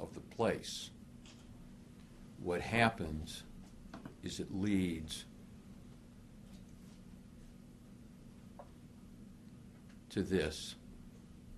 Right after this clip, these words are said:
to this,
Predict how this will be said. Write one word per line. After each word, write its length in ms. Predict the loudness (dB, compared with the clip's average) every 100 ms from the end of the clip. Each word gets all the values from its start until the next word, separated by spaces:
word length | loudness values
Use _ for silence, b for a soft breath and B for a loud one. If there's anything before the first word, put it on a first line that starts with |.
| -12 -14 -14 -12 -12 -14 -12 -14 -14 -14 -14 -14 -12 -14 -14 -14 -14 -14 2
to 120 | 4
this, 480 | 6 6 4 0 -6